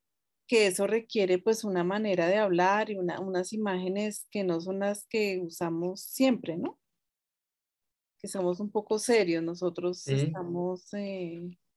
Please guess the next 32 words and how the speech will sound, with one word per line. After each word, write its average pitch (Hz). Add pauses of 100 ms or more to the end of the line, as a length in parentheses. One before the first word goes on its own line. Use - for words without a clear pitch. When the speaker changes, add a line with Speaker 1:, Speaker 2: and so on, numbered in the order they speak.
(120)
Speaker 1:
en 202
un 185
segmento, 196
digamos, 185
de 185
personas 180
de 185
cuarenta 202
y 180
cinco 170
hacia 202
arriba, 180 (680)
pero 208
también 196
nos 175
queremos 185
mover 185
a, 180
a, 190
a 190
atraer 175
personas 202
jóvenes. 202 (1160)
Entonces, 190
mm, 196 (1120)
a 180
ver, 170
voy 175
a 170
Speaker 2:
Claro. -
Speaker 1:
compartir 180
el, 190